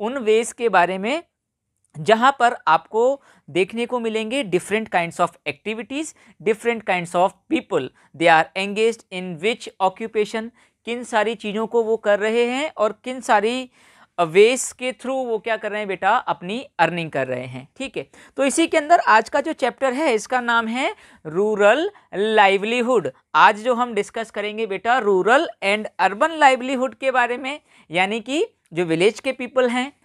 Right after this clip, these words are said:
वो किस तरीके से अपनी अर्निंग्स करते हैं, ठीक है। उसके अलावा अगर हम डिस्कस करें तो अर्बन पीपल हैं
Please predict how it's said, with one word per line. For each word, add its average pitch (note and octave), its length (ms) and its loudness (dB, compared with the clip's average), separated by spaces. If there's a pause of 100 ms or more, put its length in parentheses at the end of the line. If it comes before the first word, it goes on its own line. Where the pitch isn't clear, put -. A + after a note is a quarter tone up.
(120)
वो D3+ 140 -6
किस F#3+ 260 -8
तरीके G3 340 -4
से G3+ 120 -2
अपनी G3+ 280 -4
अर्निंग्स F#3 480 0
करते F3+ 360 -2
हैं, E3+ 240 -8 (280)
ठीक B3+ 200 -8
है। D3 100 -6 (260)
उसके G#3+ 280 0
अलावा C#4 320 6
अगर C4+ 160 0
हम C#4 160 -4
डिस्कस C4 340 -2
करें C#4 260 -2 (360)
तो G3 60 -4
अर्बन F#3 520 0
पीपल B3 400 -2
हैं A#3+ 220 -6